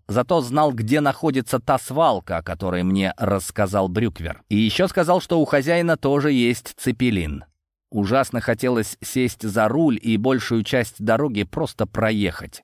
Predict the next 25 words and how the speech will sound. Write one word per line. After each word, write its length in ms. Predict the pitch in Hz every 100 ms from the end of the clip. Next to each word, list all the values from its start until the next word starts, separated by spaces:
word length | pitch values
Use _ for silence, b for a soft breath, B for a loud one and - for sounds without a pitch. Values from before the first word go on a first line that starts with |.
| -
Но 200 | 113 135
Марьян 440 | 143 139 170 180
подтвердил, 760 | 151 170 - 151 165 143 151 101
что 180 | - 110
на 100 | 113
машине 380 | 120 160 151
только 320 | 120 135 - 127
через 300 | 127 123 110
деревню, 560 | 127 113 78 76 -
в 120 | 90 101
объезд 500 | 101 117 131 - 98
никак 400 | 101 104 104 104
не 100 | 95
получится, 640 | 107 117 - 80 76 76
моста 420 | 90 98 - 104
нет, 380 | 104 127 - - _ _ 98
а 140 | 90
один 300 | 90 110 107
берег 320 | 98 110 95
реки 300 | 98 92 120
обрывистый, 720 | 104 92 131 101 - - 76 -
никакого 640 | 107 131 143 123 127 110
брода 420 | 101 110 127 127
не 180 | 117 110
предусмотрено. 840 | 107 104 101 - 98 82 82 76